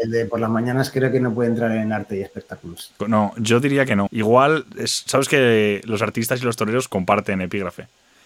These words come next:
Speaker 2: que es artistas y toreros. Y, y igual en toreros puede entrar. Porque, porque está toreando, ¿eh? Estaba bien capeando. <laughs>
Speaker 1: Eso, eso es verdad. Y si no, eh, bueno, y to-, y todo lo de, y todo lo que tenga que ver con digital,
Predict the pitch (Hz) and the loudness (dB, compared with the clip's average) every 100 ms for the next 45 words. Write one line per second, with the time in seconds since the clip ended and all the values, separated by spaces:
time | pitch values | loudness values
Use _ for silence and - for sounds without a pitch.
0 | _ 107 104 98 104 95 95 95 92 90 | _ -2 0 -2 -2 -4 -2 0 0 -2
1 | - - _ _ _ - _ _ - 107 | -6 -16 _ _ _ -20 _ _ -4 -2
2 | 101 92 - 98 92 - 98 117 139 143 | -2 -4 -6 -4 -4 -2 2 4 4 4
3 | 117 117 143 - 117 95 87 95 92 - | 6 6 4 4 2 2 2 -2 -2 -8
4 | _ _ _ _ _ - 95 87 95 90 | _ _ _ _ _ -4 -4 2 2 2
5 | 87 85 85 85 85 90 - 104 117 104 | 0 -2 -6 -8 -8 -6 -2 2 6 6
6 | 113 95 95 92 98 95 95 87 95 92 | 4 2 2 2 4 4 2 2 -2 -6
7 | - _ - - - - - 147 127 143 | -12 _ -2 -2 -2 -2 0 0 2 4
8 | 151 143 175 151 120 117 - _ _ _ | 4 6 8 6 4 -2 -8 _ _ _
9 | _ _ 135 135 131 127 120 120 135 139 | _ _ 0 0 2 0 0 2 4 4
10 | 123 120 117 139 151 120 127 127 120 131 | 4 4 4 6 4 4 0 0 2 4
11 | 143 143 135 135 127 127 120 117 - - | 6 8 6 4 4 2 0 -2 -6 -8
12 | 107 101 127 135 143 135 131 127 127 127 | -8 -4 2 4 4 4 2 2 0 0
13 | 120 120 127 110 131 147 165 190 | -2 -2 -4 0 2 4 2 0